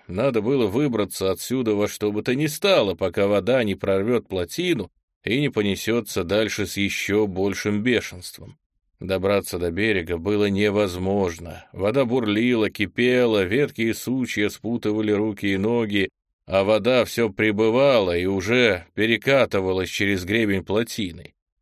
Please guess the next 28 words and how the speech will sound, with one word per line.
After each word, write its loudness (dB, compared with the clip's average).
Тогда 2
Турнер -2
крикнул -2
своим -2
товарищам, 0
что -6
единственный -2
путь — -4
перелезть 0
через -2
плотину -2
и -2
броситься 0
вниз, -4
а 0
затем 0
спасаться -2
на 0
высоком 0
месте, 0
пока 0
вода 0
не -4
залила 0
пространство, 0
лежащее -2
ниже 0
плотины. -6